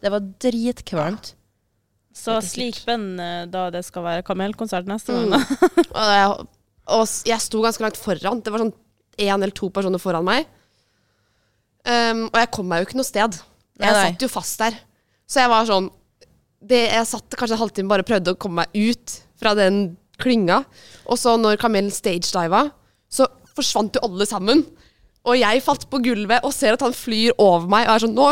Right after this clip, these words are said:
Speaker 3: kan jeg komme meg ut.» Så reiser jeg på løpet vekk og er sånn, «Få meg en flaske vann eller noe», og da var jeg ferdig for dagen.
Speaker 2: Herregud. Det var en av de dagene jeg ikke var der. Det var faktisk når det var Kamelkonsert.
Speaker 3: Mm.
Speaker 2: Og jeg, jeg angrer egentlig ikke på at jeg ikke dro,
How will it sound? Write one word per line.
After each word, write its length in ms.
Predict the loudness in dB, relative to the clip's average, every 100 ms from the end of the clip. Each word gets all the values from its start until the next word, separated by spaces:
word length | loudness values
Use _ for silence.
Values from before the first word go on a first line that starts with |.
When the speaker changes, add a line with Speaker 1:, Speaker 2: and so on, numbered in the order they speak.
| 4
Speaker 3:
kan 80 | 0
jeg 100 | 2
komme 200 | 2 2
meg 140 | 2 0
ut.» 120 | -4 -20 -2
Så 140 | 2
reiser 300 | 4 2 2
jeg 60 | 2
på 100 | 4
løpet 360 | 2 2 0
vekk 300 | -2 -4 0 2
og 80 |
er 100 | 4
sånn, 180 | 4 2 -2 _ -20 _ _ _ _ -14
«Få 160 | -2 0
meg 200 | 2 0
en 80 | -2
flaske 300 | -8 -6 -2 0
vann 220 | 0 0
eller 160 | 0 0
noe», 220 | 0 2
og 20 |
da 380 | 2 4 2 0
var 160 | -4 -6
jeg 80 |
ferdig 380 | -6 -10 -6 -6 -6 -12 _ _
for 100 | -2
dagen. 240 | 0 0 -2
Speaker 2:
Herregud. 760 | -4 -8 -8 -12 -16 -16 -18 -20 _
Det 120 | -6 -2
var 220 | 0 0
en 160 | -2 -4
av 60 | -2
de 80 | 2
dagene 340 | 2 2 -2
jeg 160 | -4 -10
ikke 260 | _ -6 -2
var 140 | 0
der. 120 | 0
Det 80 | 0
var 100 | 0
faktisk 220 | 0 -6 -4
når 80 |
det 60 | -4
var 80 | -4
Kamelkonsert. 640 | -6 -6 -6 -8 -10 -12 -8
Speaker 3:
Mm. 360 | -4 -4 -4 -10 -2
Speaker 2:
Og 100 | 4
jeg, 120 | 4
jeg 180 | 4 2 2
angrer 280 | 0 2 0
egentlig 200 | -2 -4
ikke 120 | -4
på 60 | -4
at 80 | -4
jeg 100 | -4
ikke 140 | -6
dro, 100 | -6